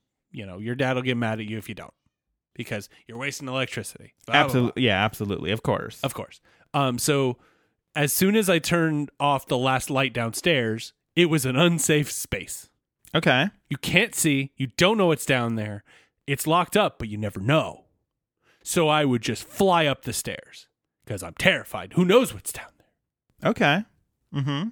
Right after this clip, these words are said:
Speaker 2: No, that seems, seems legit. Um,
Speaker 1: <laughs> I appreciate
Speaker 2: I will,
Speaker 1: that.
Speaker 2: I will say, so
Speaker 1: Yes.
Speaker 2: I, I still don't, I still don't really have a good, um, answer to that question, but I will say the T V turning itself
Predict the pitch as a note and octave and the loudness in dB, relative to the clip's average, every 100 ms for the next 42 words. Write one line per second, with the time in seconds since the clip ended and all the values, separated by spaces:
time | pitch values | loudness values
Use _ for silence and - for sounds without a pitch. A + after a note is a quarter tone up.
0 | - F#3+ F3+ F#3 - D3+ C#3 - - _ | -4 0 0 0 0 0 0 -4 -14 _
1 | _ _ _ - C3+ A#2+ G#2 A2+ F#2+ G#2 | _ _ _ -6 -2 0 0 -4 -2 0
2 | A2 - _ - A#2+ B2 B2 B2 B2 B2+ | 0 -2 _ -2 2 2 2 2 0 -2
3 | - _ _ - - - - - - - | -6 _ _ -4 -2 -6 -10 -12 -16 -20
4 | _ D#3 E3 G3 D#3 G3+ G#3+ A#3 E4 - | _ 2 4 4 6 6 6 6 4 2
5 | D3+ D#3+ D#3 G3 B3 - C#3+ A#2 G#2 G2+ | 2 4 4 4 2 2 4 4 4 4
6 | G#2+ B2+ - - E3+ E3 F#3 - _ _ | 0 -4 -4 4 4 4 2 -2 _ _
7 | - E3 - A#3 G#3+ - C#3+ C#3+ D#3+ C#3+ | -2 0 4 2 2 0 -2 2 2 4
8 | C#3 C3+ A#2+ A2+ A2+ G#2 A2 _ _ _ | 4 4 2 2 2 2 -4 _ _ _
9 | - G#2 G#2 G2 G2 G2 G2+ _ _ _ | -2 2 4 2 0 -2 -6 _ _ _
10 | A#2 A2 G#2+ G#2+ G2 A#2 A2 G2 - G#2 | 0 0 0 -2 -2 0 0 0 0 -2
11 | - G#2 G2 G2 A2 A#2+ C#3+ D#3+ C#3+ B2 | -2 -4 -4 0 0 4 2 2 2 2
12 | A2+ - C#3+ C#3 B2+ B2+ C3 B2+ A#2+ A2+ | 0 -4 -2 0 2 0 0 0 0 -2
13 | - A2+ G#2+ | -2 -2 -2